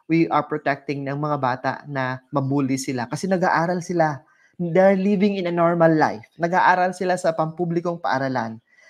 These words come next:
Um, ayaw natin na mabully sila, okay? So, ito po, ito po yung bata, oh, excited na siya. Sinend, sinend kasi, I think, uh,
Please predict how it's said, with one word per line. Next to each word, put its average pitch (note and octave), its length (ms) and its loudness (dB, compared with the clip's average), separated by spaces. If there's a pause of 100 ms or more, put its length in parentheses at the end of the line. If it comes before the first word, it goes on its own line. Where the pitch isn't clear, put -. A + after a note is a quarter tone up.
(220)
Um, B2+ 640 -2 (880)
ayaw E3 240 2
natin D3+ 320 -2
na D3 80 -4
mabully C3+ 400 -2
sila, A#2 400 -6
okay? D3+ 400 -4 (240)
So, D3 240 -2
ito E3 160 -2
po, F3+ 400 0
ito D#3+ 240 -4
po F3 160 0
yung F3 160 0
bata, D3+ 320 4
oh, C#3 240 2
excited D3+ 480 0
na C#3+ 80 -2
siya. C3 320 -2
Sinend, E3+ 560 0
sinend D#3+ 400 -2
kasi, E3 400 0 (400)
I A3+ 80 8
think, C#4 320 0 (400)
uh, F3+ 640 8